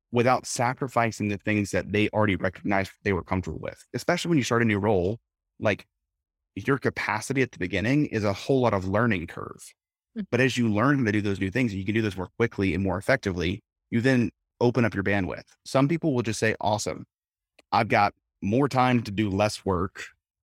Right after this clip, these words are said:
Speaker 1: while other people will say, "I've got more time to fill that can make impact for the agency."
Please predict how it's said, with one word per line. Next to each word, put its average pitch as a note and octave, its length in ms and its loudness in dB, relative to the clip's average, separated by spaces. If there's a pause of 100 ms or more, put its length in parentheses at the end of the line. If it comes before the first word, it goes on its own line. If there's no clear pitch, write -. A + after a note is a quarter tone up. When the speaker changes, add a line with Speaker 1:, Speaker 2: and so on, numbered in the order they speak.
(380)
Speaker 1:
while G#2+ 160 4
other C3+ 200 4
people B2+ 220 0
will A2 80 -2
say, G2+ 440 2
"I've G#2 140 0
got G#2 160 2
more G#2 160 -2
time G#2 280 0
to A2+ 80 0
fill B2 160 0
that F#2+ 100 0
can G#2 100 -4
make G2 200 -4
impact F2+ 340 -2
for - 80 -10
the D2+ 100 -4
agency." - 500 -8